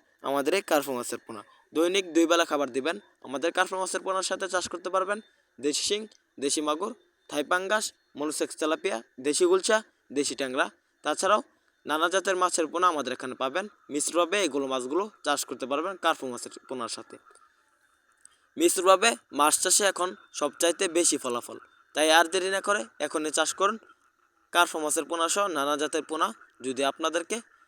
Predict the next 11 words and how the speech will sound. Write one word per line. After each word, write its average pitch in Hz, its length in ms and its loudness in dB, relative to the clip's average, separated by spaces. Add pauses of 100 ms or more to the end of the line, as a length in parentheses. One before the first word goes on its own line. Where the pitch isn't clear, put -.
(880)
ভালোভাবে 151 480 2 (680)
মাছ 156 200 4 (100)
চাষ 170 200 0
করতে 175 240 -2
চান, 220 140 0 (300)
তাহলে 139 280 2
আমাদের 135 280 -2
এই 147 140 0
নিয়ম 165 180 -4 (160)
অনুসারে 180 360 0 (180)
মাছগুলো 131 340 -2